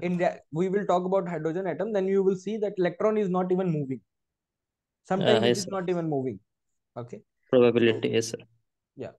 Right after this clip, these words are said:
Speaker 1: So then it's all cloud, electron cloud kind of thing. So in reality, we know that that's the best picture. But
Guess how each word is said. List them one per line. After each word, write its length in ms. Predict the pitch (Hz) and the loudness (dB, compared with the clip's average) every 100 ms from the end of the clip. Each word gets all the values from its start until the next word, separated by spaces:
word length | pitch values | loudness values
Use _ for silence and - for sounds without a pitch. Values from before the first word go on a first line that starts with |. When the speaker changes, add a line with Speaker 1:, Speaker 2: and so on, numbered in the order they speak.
| _ _ | _ _
Speaker 1:
So 500 | 156 151 151 151 147 | -6 -2 0 -2 -4
then 180 | 165 180 | -4 -2
it's 180 | 175 185 | -4 2
all 300 | 175 180 160 | 2 2 0
cloud, 380 | 175 160 165 156 | 2 2 4 2
electron 400 | 151 147 156 147 | -2 -4 -6 -2
cloud 300 | 139 127 123 | 0 0 -2
kind 180 | 113 98 | -10 -12
of 80 | _ | _
thing. 180 | _ _ _ _ _ _ _ _ | _ _ _ _ _ _ _ _
So 340 | 208 220 214 | 2 2 0
in 180 | 196 220 | -2 2
reality, 380 | 202 202 202 240 | 2 2 0 0
we 160 | 226 | -2
know 220 | 208 190 196 | -2 -2 0
that 260 | 175 160 147 | 0 0 0
that's 240 | 170 170 | 0 0
the 60 | 180 | -4
best 340 | 165 165 - | -4 -6 -10
picture. 260 | 147 - 233 | -10 -4 0
But 180 | 220 | 0